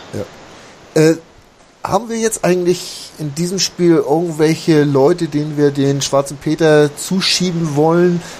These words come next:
Äh, ist das ein Giroud, der einen Papadopoulos nicht mehr ersetzen kann, in Anführungsstrichen? Ist das ein Maffrey, der diesen dummen, äh, dieses dumme Foul begeht, äh, das zum zwei zu null führt?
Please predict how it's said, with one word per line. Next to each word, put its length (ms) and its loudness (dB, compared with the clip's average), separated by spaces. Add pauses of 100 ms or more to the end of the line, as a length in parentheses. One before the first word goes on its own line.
(120)
Äh, 460 4 (680)
ist 160 -4
das 180 0
ein 180 0
Giroud, 600 2
der 300 6 (240)
einen 120 -10
Papadopoulos 800 0 (520)
nicht 220 -2
mehr 140 -2
ersetzen 420 -2
kann, 220 0
in 80 -8
Anführungsstrichen? 720 0
Ist 140 -2
das 100 0
ein 100 -2
Maffrey, 440 2
der 180 4
diesen 440 -8 (220)
dummen, 360 0 (560)
äh, 160 2
dieses 240 -8
dumme 220 4
Foul 360 4
begeht, 580 0
äh, 440 6 (320)
das 240 -2
zum 140 -2
zwei 200 0
zu 160 -6
null 220 2
führt? 360 0